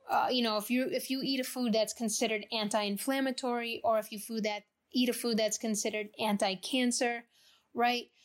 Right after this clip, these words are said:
Your body doesn't necessarily read that food as Google does. So you can Google bananas and it'll be like, "Oh, it's high in potassium and you should eat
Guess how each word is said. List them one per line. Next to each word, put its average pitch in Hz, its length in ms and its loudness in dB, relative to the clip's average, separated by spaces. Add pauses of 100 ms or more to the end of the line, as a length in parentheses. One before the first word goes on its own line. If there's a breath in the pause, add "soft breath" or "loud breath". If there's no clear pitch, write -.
(200 soft breath)
Your 262 200 4
body 247 380 4
doesn't 262 440 0
necessarily 240 800 0
read 226 440 2
that 220 240 2
food 220 480 0
as 208 240 0
Google 247 440 4
does. 190 460 0
So - 160 0
you 254 260 4
can 262 80 2
Google 254 320 0
bananas 226 580 0
and 214 120 -4
it'll 214 160 -6
be 214 140 -2
like, 208 200 -2
"Oh, 202 260 4
it's 240 120 0
high 233 240 0
in 240 160 -2
potassium 226 880 0
and 220 600 -2 (420)
you 220 320 2
should 226 320 -2 (180)
eat 269 280 0